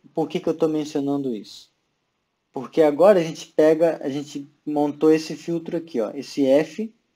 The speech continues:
o filtro, ah, gerado pela união, é o menor filtro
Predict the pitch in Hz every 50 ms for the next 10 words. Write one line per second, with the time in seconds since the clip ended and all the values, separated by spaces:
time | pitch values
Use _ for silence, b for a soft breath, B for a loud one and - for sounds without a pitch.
0 | _ _ _ _ _ _ _ _ 147 139 - - - - 185 190 214 214 208 -
1 | 202 208 202 214 - _ _ - 143 135 131 127 123 120 113 - - b b b
2 | b b 123 120 143 139 147 147 156 156 160 160 - - 170 170 160 160 156 170
3 | 196 220 220 196 165 147 143 151 185 254 294 285 - _ _ _ _ _ _ 143
4 | 143 156 156 151 147 160 214 277 254 - - - - 180 196 233 240 240 277 277
5 | 262 277 277